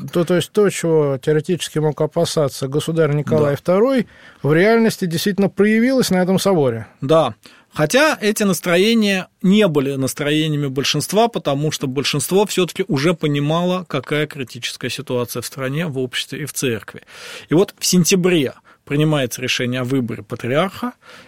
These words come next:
Speaker 2: и в октябре постепенно начинается этот процесс.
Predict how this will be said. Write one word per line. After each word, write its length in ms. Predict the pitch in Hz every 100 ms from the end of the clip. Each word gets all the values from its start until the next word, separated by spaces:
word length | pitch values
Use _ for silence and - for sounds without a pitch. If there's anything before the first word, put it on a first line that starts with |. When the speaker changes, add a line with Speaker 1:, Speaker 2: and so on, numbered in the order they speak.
| -
Speaker 2:
и 100 | 165
в 220 | 170 147
октябре 480 | - 160 143 175 226
постепенно 720 | 196 - 139 123 180 196 190
начинается 580 | 147 135 139 151 147 -
этот 320 | 147 139 131
процесс. 640 | 139 139 - 113 - -